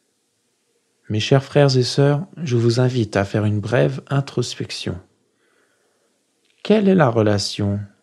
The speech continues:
entre votre nature physique et votre nature spirituelle ? Comment s'influencent-elles mutuellement ?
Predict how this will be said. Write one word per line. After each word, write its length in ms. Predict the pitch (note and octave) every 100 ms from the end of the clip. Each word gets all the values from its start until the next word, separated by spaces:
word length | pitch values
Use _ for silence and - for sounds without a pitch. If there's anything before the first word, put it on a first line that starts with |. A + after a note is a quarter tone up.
| -
entre 280 | - G2 -
votre 340 | G2 G#2 - G2+
nature 360 | G2+ G2 G#2
physique 600 | - A#2 A#2+ F3+ F#3+ - _ _ _ _ _ _ -
et 140 | G#2+
votre 320 | G#2+ A2+ -
nature 340 | A2 A2+ - A2+
spirituelle ? 840 | - A#2 G#2+ G2+ A2 G2 G2+ G2+ _ _ _ _ _ _ _ _ _ _ _ _ _ _ _
Comment 320 | - C3 F#3
s'influencent-elles 840 | F#3 D3+ C3+ C3 B2+ B2 - C3 B2
mutuellement ? 760 | A#2 G#2+ - A2 G#2+ G#2+ A2